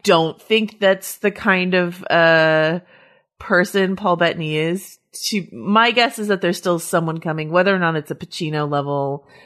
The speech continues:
Mephisto thing or something else, um, we can discuss. But, um, but it would be funny. I, I, I, I, and that's the thing, uh, like, that's the thing I wanna say about, like, um, theorizing.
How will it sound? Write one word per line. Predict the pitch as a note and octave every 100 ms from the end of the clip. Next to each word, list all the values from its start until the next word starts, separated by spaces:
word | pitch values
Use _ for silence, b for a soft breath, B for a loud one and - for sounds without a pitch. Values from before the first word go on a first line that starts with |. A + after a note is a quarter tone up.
| b
Mephisto | E3+ E3+ E3 - D#3
thing | C#3 D3+ D3 C#3 C#3
or | - D3 C#3 C#3 C3 B2+ G2 -
something | E3+ D3 C3 C3
else, | B2+ C3 - - -
um, | D3 C3+ C3 B2+ C3+ b b -
we | D#3+
can | E3+ C#3
discuss. | C#3 - G#2+ - -
But, | - D#3 C#3 C3+ - b b b _
um, | D#3 C#3+ -
but | G3+
it | A3
would | B3 F#3+
be |
funny. | F#3+ C#3 - F3+ -
I, | - -
I, | F3 F3
I, | C#3 F3+ F3+ - F3+ F3 E3+ D#3+ -
I, | - -
and | D4+ E4
that's | F#4 F#4
the |
thing, | F4 E4 A3
uh, |
like, | G#3+ A#3+ A3
that's | A#3 C#4+
the | E4
thing | F4+
I | B3
wanna | G#3
say | A3 G3
about, | F3 D#3
like, | D3 C#3+ - b b b b -
um, | E3 D#3 D3 D3+ E3+ G3+ _ _
theorizing. | F3 F#3 G3 G#3+ A3 A#3 B3+ C#4+